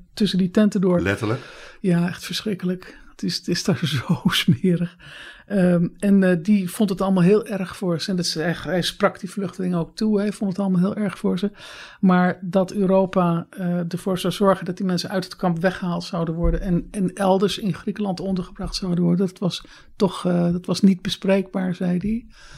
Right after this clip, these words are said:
Speaker 1: Want het zou een verkeerd signaal geven aan mensen die nog naar Europa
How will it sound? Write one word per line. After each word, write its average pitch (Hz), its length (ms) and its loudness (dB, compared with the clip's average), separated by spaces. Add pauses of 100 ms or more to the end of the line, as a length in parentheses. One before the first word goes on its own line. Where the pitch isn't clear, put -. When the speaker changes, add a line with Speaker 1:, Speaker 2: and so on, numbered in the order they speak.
(240)
Speaker 1:
Want 185 120 2
het 185 120 0
zou 185 140 -2
een 180 80 0
verkeerd 185 420 -2
signaal 185 480 4
geven 175 420 -2
aan 175 100 -2
mensen 175 240 0
die 180 100 0
nog 175 200 0
naar 185 200 -10
Europa 185 360 -6